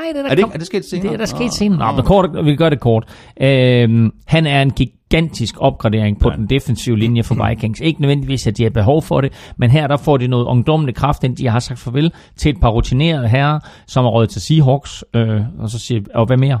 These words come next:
Speaker 1: Jamen, de er faktisk bare alle sammen røget til Seahawks.
Speaker 2: <laughs>
Speaker 1: Men... Øhm, han kommer ind med noget brutalitet,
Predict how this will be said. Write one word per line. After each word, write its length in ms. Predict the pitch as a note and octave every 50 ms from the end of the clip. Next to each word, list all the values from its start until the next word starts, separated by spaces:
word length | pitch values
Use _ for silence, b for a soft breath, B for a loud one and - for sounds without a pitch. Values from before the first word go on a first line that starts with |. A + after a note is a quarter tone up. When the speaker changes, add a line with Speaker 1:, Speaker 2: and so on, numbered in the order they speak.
| B2 -
Speaker 1:
Jamen, 160 | B2+ B2 G#2+
de 60 | A#2
er 40 | A2
faktisk 180 | A2 G#2+ G2+ -
bare 220 | G#2+ G2+ G#2 G#2 - -
alle 120 | B2 B2
sammen 160 | A#2+ A#2+ G#2+
røget 120 | G#2+ A2 G#2
til 120 | G#2+ F#2+
Seahawks. 400 | G2+ A2+ A2 A2 G#2+ A2 - - B B B B
Speaker 2:
<laughs> 180 | A#2+ - - -
Speaker 1:
Men... 300 | C3+ C#3+ C#3 C3 C3+ C3+
Øhm, 640 | B2+ B2 B2 A#2+ A#2 A#2 A#2 A#2 A2+ A2+ A2 G2 - - _ _ _ - _ _ _ _ _ _ _ _ _ -
han 220 | - A#2 E3+ E3+
kommer 280 | - - D#3 C#3 C3 A#2
ind 220 | B2 C#3 D3 - b b b b b b b
med 680 | - B2+ B2+ C3 C3 B2+ B2+ B2 B2 B2 B2 B2 B2
noget 960 | - B2 B2 B2 A#2+ A#2 A#2 A#2 A#2 A#2 A#2 A2+ A2+ A2+ A2+ A2+ A2+ A2+ G#2+ -
brutalitet, 840 | - B2+ - - C3+ B2+ A2+ - - F3 F3 E3 D3 - - -